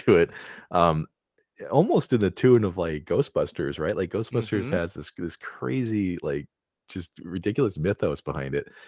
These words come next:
Speaker 1: And, and we've kinda got that here too. We've, we've got this, like, uh, this, yeah, warring family politics
Speaker 2: Mm-hmm.
Speaker 1: and, and how things, like, critically changed because of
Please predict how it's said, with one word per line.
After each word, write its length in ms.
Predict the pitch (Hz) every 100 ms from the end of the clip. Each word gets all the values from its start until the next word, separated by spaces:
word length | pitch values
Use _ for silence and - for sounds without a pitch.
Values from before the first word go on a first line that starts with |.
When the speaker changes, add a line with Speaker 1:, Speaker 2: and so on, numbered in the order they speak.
| - _ _ _ _
Speaker 1:
And, 280 | 123 127 131 -
and 120 | 135
we've 140 | 143
kinda 240 | - 233 180
got 220 | 92 -
that 120 | 92
here 240 | 87 104 95
too. 280 | - 220 95
We've, 160 | 85 -
we've 160 | 101 -
got 200 | 113 -
this, 240 | 123 -
like, 300 | 104 87 - _ _ _ _ _ _ 85
uh, 60 |
this, 240 | 95 98 -
yeah, 180 | 104 87
warring 380 | 73 90 113 120
family 340 | - 107 104
politics 680 | 92 80 82 90 95 90 -
Speaker 2:
Mm-hmm. 200 | 117 -
Speaker 1:
and, 400 | 80 76 76 73 - _ _ _ -
and 140 | 92
how 220 | 85 101 101
things, 380 | - 101 87
like, 180 | 82 76 - _
critically 460 | - 113 113 -
changed 480 | 73 - 107 92 80
because 680 | - 82 - 87 80 76 - -
of 320 | 78 80